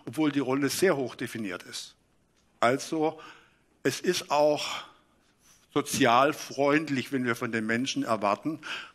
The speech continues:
dass sie ihre Unverwechselbarkeit nicht darin ausdrücken, dass sie Skurriles und Ungewöhnliches tun, sondern dass sie das tun, was in einem Sozialsystem verstanden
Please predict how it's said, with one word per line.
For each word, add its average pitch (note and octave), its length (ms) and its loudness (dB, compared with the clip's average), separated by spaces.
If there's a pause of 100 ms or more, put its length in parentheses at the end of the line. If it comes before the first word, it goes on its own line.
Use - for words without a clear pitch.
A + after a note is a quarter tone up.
(240)
dass C3 200 4
sie E3 80 -4
ihre C#3 340 0 (220)
Unverwechselbarkeit C#3+ 1300 2 (320)
nicht D#3+ 280 2
darin E3 280 6
ausdrücken, D#3 480 -2
dass C3+ 200 -2
sie D3+ 160 -8 (920)
Skurriles E3 580 2
und D3+ 120 -6
Ungewöhnliches C#3 760 0
tun, C3 280 -2
sondern B2 280 -2
dass C3 160 0
sie B2+ 100 -2
das C#3+ 300 0
tun, E3 260 -4
was C3+ 140 2
in C#3+ 120 -2
einem C3 180 2
Sozialsystem B2+ 800 -2
verstanden C3+ 720 -2